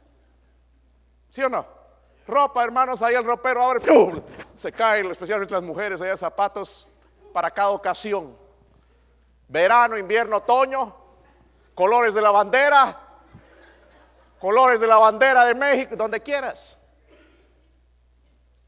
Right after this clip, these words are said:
Qué fe, hermanos. Refrigerador, se, se, se empieza ya a poner la mitad, ya al, a la tienda, hermanos, el carre-, carretilla hasta aquí.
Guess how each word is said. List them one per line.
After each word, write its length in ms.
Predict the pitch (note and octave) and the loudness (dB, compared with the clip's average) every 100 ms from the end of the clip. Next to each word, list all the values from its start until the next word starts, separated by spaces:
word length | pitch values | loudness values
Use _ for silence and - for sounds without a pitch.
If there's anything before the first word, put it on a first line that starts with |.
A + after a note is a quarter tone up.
| _ _ | _ _
Qué 100 | C4 | -20
fe, 200 | B3 D#4 | -20 -20
hermanos. 460 | C#4 G#3 G2 _ _ _ _ _ _ _ _ _ _ _ _ _ _ _ | -20 -20 -20 _ _ _ _ _ _ _ _ _ _ _ _ _ _ _
Refrigerador, 1040 | - F3 F3+ F#3 F#3+ F#3+ A#3 C#4 B3+ F#3 - _ _ _ _ _ _ _ _ _ _ _ _ _ _ | -10 -8 -4 -4 0 0 0 0 -2 -12 -20 _ _ _ _ _ _ _ _ _ _ _ _ _ _
se, 500 | - _ _ - D#3 | -20 _ _ -20 -20
se, 160 | - | -20
se 100 | - | -18
empieza 560 | E3+ G#3+ A3 A#3 F3+ - E3 | -14 -10 -8 -8 -10 -12 -8
ya 220 | G3 G3 | -6 -6
a 100 | - | -8
poner 220 | F#3 G3 | -8 -6
la 100 | F#3 | -6
mitad, 320 | F3 E3+ A3+ | -8 -6 -6
ya 140 | G#3+ G3 | -4 -6
al, 180 | F#3 - | -6 -8
a 80 | |
la 160 | E3+ E3 | -4 -4
tienda, 280 | A3+ A#3 F3+ | -2 -6 -6
hermanos, 180 | F3 F#3 | -14 -16
el 140 | D#3 | -12
carre-, 300 | D#3 D#3 - - | -10 -8 -12 -16
carretilla 460 | D#3 D3 G#3+ G3 C#3 | -14 -14 -16 -18 -18
hasta 160 | D#3+ | -18
aquí. 200 | D3+ F3+ | -20 -20